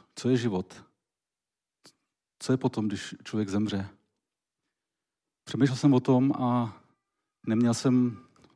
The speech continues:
o tom moc podnětí. Ve své rodině mi nikdo takovýhle podněty nikdy ne-, nedával. Nikdo z rodiny nebyl věřící, příběh o Bohu,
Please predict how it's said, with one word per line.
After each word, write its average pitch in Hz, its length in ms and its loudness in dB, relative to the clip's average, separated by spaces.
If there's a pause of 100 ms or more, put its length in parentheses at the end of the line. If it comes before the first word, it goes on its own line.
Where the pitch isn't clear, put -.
(120)
o - 100 -6
tom 120 140 -4
moc 123 180 -2
podnětí. 127 420 0
Ve 131 200 -4
své 131 220 2
rodině 123 400 2
mi 127 220 0
nikdo 117 240 2
takovýhle 123 360 0
podněty 117 500 -2 (480)
nikdy 113 200 0
ne-, 104 180 0
nedával. 104 640 -2 (2250)
Nikdo 113 200 8
z 107 60 6
rodiny 120 260 8
nebyl 120 240 4
věřící, 117 720 -2 (840)
příběh 117 580 0
o 131 100 -2
Bohu, 107 480 2